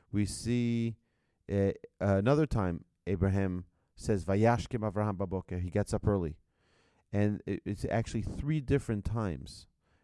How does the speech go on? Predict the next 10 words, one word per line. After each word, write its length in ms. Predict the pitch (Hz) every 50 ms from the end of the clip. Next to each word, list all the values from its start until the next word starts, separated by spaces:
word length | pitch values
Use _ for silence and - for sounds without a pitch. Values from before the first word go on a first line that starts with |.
| _ _ -
Uh, 140 | 92 90 - -
it's, 480 | - 95 90 - - - - - - _ -
uh, 60 | 92
nineteen 600 | 95 95 98 110 120 123 - - - 120 101 92
twenty-seven, 760 | - - - 92 85 82 73 - - 107 104 107 131 160 170 - _ _ _ _ _ _ _ _ _ _ _ _ _ _ _ _ _ _ _ _ _ _ _ _ _ _ _ - -
twenty-one, 800 | - - 120 120 120 117 113 110 107 117 113 110 98 87 80 78 -
chapter 300 | - 120 117 - 117 107
twenty-one, 600 | - - 113 107 107 107 104 101 95 87 82 76
verse 280 | 87 95 92 87 -
fourteen, 640 | - - 82 73 80 - - 113 117 135 170 170